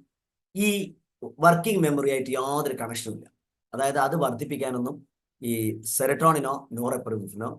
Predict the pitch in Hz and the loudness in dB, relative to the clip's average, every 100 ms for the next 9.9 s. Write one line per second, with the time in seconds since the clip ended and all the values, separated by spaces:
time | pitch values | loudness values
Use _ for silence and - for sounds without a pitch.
0 | - 104 98 - 107 113 107 104 104 123 | -10 -10 -8 -8 -6 -4 -4 -6 -4 -2
1 | 170 185 113 87 127 170 - - 110 110 | 4 4 2 -4 -4 -6 -8 -8 -2 -2
2 | 110 127 120 101 107 139 170 - - - | 0 -2 -2 -4 -4 -6 -6 -8 -10 -6
3 | - - - - - 208 247 240 226 196 | 4 6 6 2 0 6 8 10 10 10
4 | 196 269 247 196 185 170 139 139 135 113 | 8 8 8 8 8 6 6 6 6 6
5 | 123 - _ _ _ _ _ _ _ _ | -2 -6 _ _ _ _ _ _ _ _
6 | _ _ 170 175 180 196 190 175 165 160 | _ _ 6 8 10 10 10 8 8 8
7 | 139 131 131 131 113 123 - _ - 147 | 6 4 4 4 0 -4 -8 _ 0 4
8 | 156 156 143 139 - 135 110 110 - - | 6 6 6 6 4 2 2 0 -4 -10
9 | _ _ 175 165 156 139 - - | _ _ 6 6 8 6 6 2